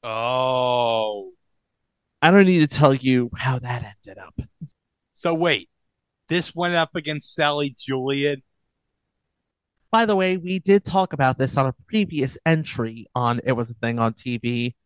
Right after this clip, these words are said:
Speaker 2: January third, nineteen eighty-three in game shows. Look it up. Sale of the Century, Wheel of Fortune, Hitman, and Just Men.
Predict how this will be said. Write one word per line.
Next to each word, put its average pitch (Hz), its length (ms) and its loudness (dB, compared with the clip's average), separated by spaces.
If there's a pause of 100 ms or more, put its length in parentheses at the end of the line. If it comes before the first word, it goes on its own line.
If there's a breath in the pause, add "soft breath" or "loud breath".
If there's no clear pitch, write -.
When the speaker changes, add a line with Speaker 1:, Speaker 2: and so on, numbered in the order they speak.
Speaker 2:
January 170 400 4
third, 151 400 4
nineteen 139 380 0
eighty-three 131 720 -2
in 127 220 -2
game 120 340 -6
shows. 101 560 -12 (260)
Look 127 380 0
it 127 100 2
up. 117 220 0 (1400)
Sale 143 280 0
of 127 40 -2
the 135 80 2
Century, 127 640 0 (300)
Wheel 123 220 0
of 131 80 -4
Fortune, 117 560 0 (340)
Hitman, 123 680 -2 (300)
and 151 180 0
Just 120 300 -4
Men. 107 400 -6